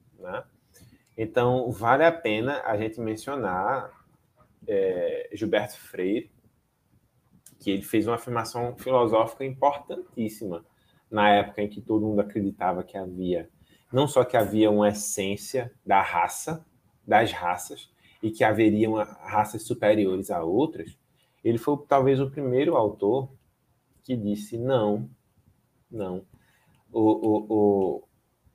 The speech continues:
essa, essa essência da raça, mesmo que exista, ela não precisa ser preservada, não é a preservação da raça que, que, que deve ser levada em conta, é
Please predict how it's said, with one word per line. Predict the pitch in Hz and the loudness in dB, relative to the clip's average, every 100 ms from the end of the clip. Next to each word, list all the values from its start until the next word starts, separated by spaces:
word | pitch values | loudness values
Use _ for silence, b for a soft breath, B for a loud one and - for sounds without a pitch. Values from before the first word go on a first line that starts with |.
| _ - | _ 2
essa, | 180 - - | 2 2 2
essa | - - - - | 2 2 0 6
essência | 135 131 - 147 165 170 131 | 6 6 4 4 4 4 4
da | 123 | 6
raça, | 120 - 127 180 - - 87 - _ _ _ | 4 6 8 8 4 -6 -6 -8 _ _ _
mesmo | 120 123 147 156 156 | 0 4 6 4 0
que | 160 160 | 2 2
exista, | 120 156 160 | 4 2 4
ela | 151 | 0
não | 156 | 0
precisa | 156 - 165 | -4 -2 0
ser | 185 - 170 170 _ - | 0 0 0 -2 _ 0
preservada, | 156 151 131 151 131 113 104 107 110 113 | 4 4 4 2 2 -4 2 6 6 4
não | |
é | 147 | 2
a | 165 | 2
preservação | 165 160 135 147 135 127 123 - 113 | 2 2 2 0 2 2 2 -6 0
da | 107 | 2
raça | 98 90 95 - 120 | 2 0 -2 -4 -10
que, | 135 120 | -8 -10
que, | - 110 - _ _ _ _ _ | -8 -10 -10 _ _ _ _ _
que | 123 | 2
deve | 110 110 104 | 4 4 2
ser | - 107 95 85 _ - | -2 0 0 -2 _ -6
levada | 110 104 95 95 | -2 0 0 -2
em | 98 | -6
conta, | - 80 - _ _ _ _ | -10 -14 -14 _ _ _ _
é | - 92 107 | -8 -2 -2